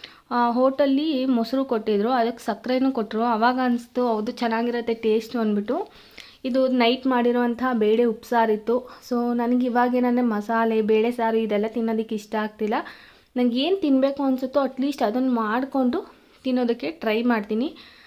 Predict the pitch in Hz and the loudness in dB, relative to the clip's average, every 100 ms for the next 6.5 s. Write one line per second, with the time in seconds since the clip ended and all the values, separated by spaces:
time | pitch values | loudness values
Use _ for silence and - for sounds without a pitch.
0 | - - 247 254 269 285 262 262 262 247 | -12 -2 0 0 0 0 0 -2 -2 -2
1 | 247 247 214 220 240 240 233 220 214 - | -2 0 2 2 0 -2 -2 -2 -4 -6
2 | 220 220 233 233 233 - 240 220 208 208 | 0 2 4 2 0 -2 -2 0 -2 -2
3 | 233 302 - _ 220 214 240 233 208 208 | -2 -4 -12 _ -6 -2 2 2 0 -2
4 | 247 226 208 202 202 233 359 - - - | -2 -2 -2 -2 -2 -6 -8 -16 -20 -20
5 | _ _ _ 262 247 240 240 233 233 247 | _ _ _ -4 -2 0 0 0 0 0
6 | 220 202 240 240 226 | 0 0 0 0 0